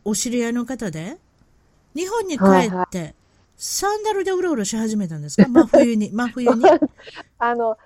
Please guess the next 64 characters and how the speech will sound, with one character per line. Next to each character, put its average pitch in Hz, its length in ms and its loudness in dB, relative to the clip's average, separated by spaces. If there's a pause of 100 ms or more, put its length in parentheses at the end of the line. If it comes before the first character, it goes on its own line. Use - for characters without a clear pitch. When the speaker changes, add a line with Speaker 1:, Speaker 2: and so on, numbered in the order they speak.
(280)
Speaker 2:
ま 220 100 -2
あ、 - 20 -2
多 302 220 -6
分、 262 600 0 (540)
ま 214 100 2
あ、 208 40 6
う 196 180 4
っ - 60 -20
か 277 140 2
り、 180 320 0
本 226 260 -2
当 220 120 4
に 214 180 0
あ 202 100 -2
の、 190 480 0
い 202 80 -6
つ - 160 4
も 208 140 6
の 175 100 2
格 - 280 -12
好 196 200 6
で、 190 480 8
ま 165 340 -8 (680)
あ、 180 40 -6
日 190 60 -4
本 202 220 2
に 175 60 0
行 160 80 -4
っ - 20 -12 (100)
ち 196 80 2
ゃ 190 40 4
っ - 60 0 (380)
て、 269 480 4
で、 185 140 0
Speaker 1:
え 185 60 -6
え。 160 180 -6 (200)
Speaker 2:
季 - 100 -20
節 339 200 2
の 208 80 6
逆 170 260 2
じ 269 40 8
ゃ 277 40 6
な 262 100 0
い 196 60 2
で 175 100 -2
す - 60 -20
か。 160 120 -8
こ - 100 -2
っ 196 100 -4
ち - 80 -2
が 254 80 8
真 196 140 0
夏 180 240 -4
で 196 100 4
も、 170 380 -4
日 185 80 -10
本 233 240 -2
に 175 80 -4
帰 - 200 -2
っ 185 160 4
た 156 100 -2
ら 151 80 -4
真 151 140 -12
冬。 165 520 4